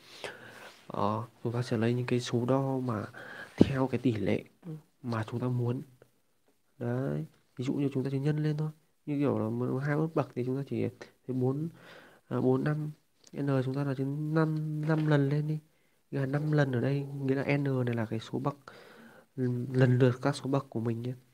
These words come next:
Ví dụ như chúng ta có thể là làm đến hai mươi lăm bậc này, hoặc là bao nhiêu bậc này thì số N của mình đấy. N gọi là N bậc đấy. Đấy.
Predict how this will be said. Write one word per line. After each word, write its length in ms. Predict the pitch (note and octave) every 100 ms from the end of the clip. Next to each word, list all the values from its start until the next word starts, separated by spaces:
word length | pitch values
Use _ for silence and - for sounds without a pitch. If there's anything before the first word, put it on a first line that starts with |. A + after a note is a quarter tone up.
| _ _ _ -
Ví 80 | C3+
dụ 80 | C#3+
như 140 | D3 C#3+
chúng 100 | C3
ta 160 | C#3 C#3+
có 80 | C3+
thể 140 | C3
là 220 | A2+ A2
làm 260 | A2 A2+ A2
đến 200 | A2 C3 - - - -
hai 180 | - D3+
mươi 100 | D#3
lăm 140 | D#3+
bậc 240 | D3 C3+ -
này, 140 | C3 C3 _ _
hoặc 140 | - B2+
là 80 | A#2+
bao 160 | C#3+
nhiêu 120 | D3+
bậc 200 | D3+ C#3
này 140 | B2 B2
thì 80 | B2
số 320 | - B2 C3+
N 60 | D3
của 220 | C#3 B2
mình 180 | B2 B2
đấy. 500 | D3 - - - C#3+
N 20 |
gọi 260 | C#3 B2+
là 220 | A#2+ C3 C#3+
N 140 | C3+
bậc 180 | B2 B2
đấy. 140 | C#3+ E3+ - - - - - _ - -
Đấy. 220 | B2+ D3+